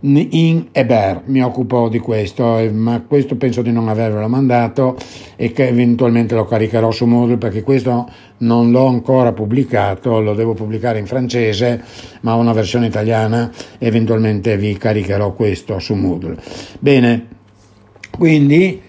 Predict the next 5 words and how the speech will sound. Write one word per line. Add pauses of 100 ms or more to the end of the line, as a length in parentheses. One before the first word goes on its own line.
(220)
nell'ambito
di
Sanculotti (540)
a
Parigi